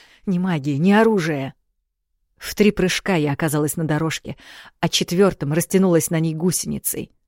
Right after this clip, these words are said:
Но успела схватить тощую ногу, прежде чем монстр налетел на поющую девушку, и со всей силы дёрнуть его на себя. Дыхание выбило от удара о землю. Кажется, я даже вырубилась на секунду.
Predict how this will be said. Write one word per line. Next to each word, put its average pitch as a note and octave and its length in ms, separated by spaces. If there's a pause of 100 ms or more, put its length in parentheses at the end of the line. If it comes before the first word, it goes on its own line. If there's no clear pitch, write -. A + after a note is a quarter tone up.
(520)
Но F#3+ 160
успела F3 440
схватить D#3+ 500
тощую D#3+ 420
ногу, D#3+ 260
прежде F3 380
чем D3+ 220
монстр D#3 440
налетел D3+ 400
на D3+ 120
поющую D3+ 460
девушку, D#3+ 500 (420)
и A3 80
со G3+ 160
всей G#3+ 260
силы G3+ 320
дёрнуть D#3+ 560
его D3 140
на C#3+ 100
себя. C#3 420 (840)
Дыхание F3 680
выбило D3+ 440
от - 220
удара D3+ 300
о D3+ 60
землю. C#3+ 420 (580)
Кажется, E3 420
я E3 120
даже D#3+ 240
вырубилась D3 560
на D#3+ 100
секунду. D3 580